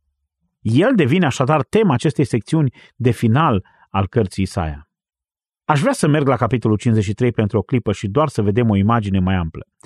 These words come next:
Veți găsi în versetul treisprezece din cincizeci și doi: "Iată robul meu, iată robul meu,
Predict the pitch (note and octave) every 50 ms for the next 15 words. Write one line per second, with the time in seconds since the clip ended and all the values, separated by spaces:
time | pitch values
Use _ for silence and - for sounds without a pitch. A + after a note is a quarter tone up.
0 | - - - - - - - A#2 A#2+ D3 E3+ C#3+ C#3+ D#3+ D3+ - - B3+ G#3+ D#3
1 | A#2+ - - - - C3 A2+ - D#3+ E3+ C#3 - - A2 G#2+ G#2 - A2+ G#2 F#2+
2 | G#2+ A2 G#2 - B2+ A#2+ A#2 A2 - A#2+ A2 A2 G#2 F#2 - - - - - -
3 | _ - G#2 A2+ C3 D#3+ F3 F3 - - C#3+ B2 G#2+ A2+ C3 C3+ A2+ A#2+ A2+ G#2
4 | G2 F#2 E2+ D#2 D2 D#2 - _ _ _ _ _ - F2+ F2 F#2 B2+ C3 D3 D#3
5 | - _ - A2+ G#2+ G2 F#2 A2 A2+ G2+ G2+ F#2+ F#2 E2 E2+ D#2+ D2 D2 -